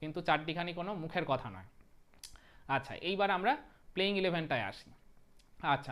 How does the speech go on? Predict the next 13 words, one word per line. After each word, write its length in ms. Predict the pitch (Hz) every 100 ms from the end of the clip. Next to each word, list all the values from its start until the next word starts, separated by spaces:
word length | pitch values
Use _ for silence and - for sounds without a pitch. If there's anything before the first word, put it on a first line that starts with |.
| 127
আম-, 140 | 151 - -
ফার্স্টে 280 | 180 175 196
যেটা 140 | 196 185
বলছিলাম 280 | 185 185 202 190
যে 40 | 185
পাকিস্তান 340 | 165 180 180 180 170
already 280 | 165 175 180
তাদের 200 | 170 233 - - - 160
ইলেভেনটা 340 | 170 180 175 185
কিন্তু 160 | 180 196 160
ঘোষণা 240 | 170 156 147
করে 120 | 123
দিয়েছে। 240 | 104 101